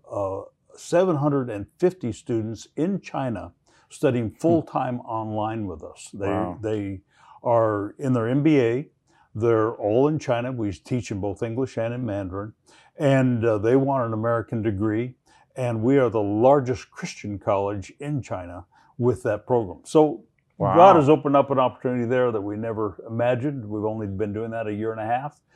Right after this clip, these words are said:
Speaker 1: and, uh, we don't know where it'll go, but, um, that's part of opportunity leadership.
Speaker 2: We may circle back around to that story,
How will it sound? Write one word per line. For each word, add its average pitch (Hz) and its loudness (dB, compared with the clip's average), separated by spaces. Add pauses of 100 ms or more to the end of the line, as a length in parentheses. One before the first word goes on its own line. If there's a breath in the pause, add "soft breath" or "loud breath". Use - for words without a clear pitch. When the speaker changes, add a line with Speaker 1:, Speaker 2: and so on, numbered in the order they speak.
(200 soft breath)
Speaker 1:
and, 117 -2
uh, 104 2
we 117 0
don't 151 -4
know 160 -4
where 202 -2
it'll 175 -2
go, 95 -2
but, 95 -10
um, 101 0
that's 107 -8
part 110 -4
of 92 -6 (220)
opportunity 104 -6
leadership. 87 -12 (120)
Speaker 2:
We 127 2
may 123 4
circle 117 -2
back 110 0
around 107 0
to 104 0
that 98 0
story, 123 0